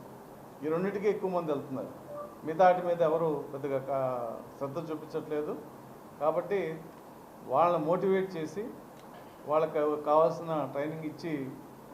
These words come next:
సెంట్రల్ గవర్నమెంట్ డిపార్ట్మెంట్స్‌లో కూడా మన వాళ్ళని ఎక్కువ మందిని పంపించే విధంగా చేసి ఏదైతే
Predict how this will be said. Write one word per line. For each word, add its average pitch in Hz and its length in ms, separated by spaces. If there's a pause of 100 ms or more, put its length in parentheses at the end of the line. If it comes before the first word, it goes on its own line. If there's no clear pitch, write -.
(140)
సెంట్రల్ 156 280
గవర్నమెంట్ 165 380 (160)
డిపార్ట్మెంట్స్‌లో 147 640
కూడా 147 160 (340)
మన 135 100 (100)
వాళ్ళని 156 340 (840)
ఎక్కువ 196 300
మందిని 185 280
పంపించే 156 400 (100)
విధంగా 151 320 (120)
చేసి 147 260 (460)
ఏదైతే 180 260